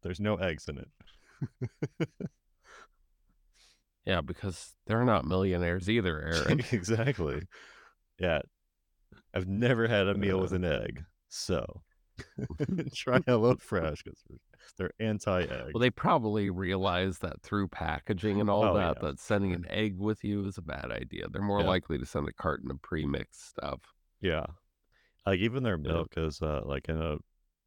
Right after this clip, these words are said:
Speaker 1: like, a box milk, and it's usually one of the milks that, uh, have a longer lo-, shelf life until you open it, so.
Speaker 2: Mm-hmm.
Speaker 1: But, yeah.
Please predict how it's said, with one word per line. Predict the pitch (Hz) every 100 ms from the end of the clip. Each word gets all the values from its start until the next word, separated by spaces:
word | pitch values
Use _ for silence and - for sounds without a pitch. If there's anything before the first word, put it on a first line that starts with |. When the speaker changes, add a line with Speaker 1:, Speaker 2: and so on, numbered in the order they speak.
| _ _ -
Speaker 1:
like, | 78
a | 73
box | 64 80 76 - 90
milk, | 82 78 -
and | 85
it's | 80 -
usually | 82 80 - 82 85
one | 80
of | 82
the | 82
milks | 78 80 - -
that, | 80 80
uh, | 65 58
have | 80 -
a | - _ _ 76
longer | 73
lo-, | 67 65 -
shelf | - 80 73 -
life | 64 69
until | - 78
you | 73
open | 76 - 76
it, | 67 - _
so. | - - 95 - _ _ _ _ _ _ -
Speaker 2:
Mm-hmm. | 101 95 78 - _ _ _ _ _ _ _ _ _ _ _ _ _ _ _ _
Speaker 1:
But, | - 71
yeah. | 69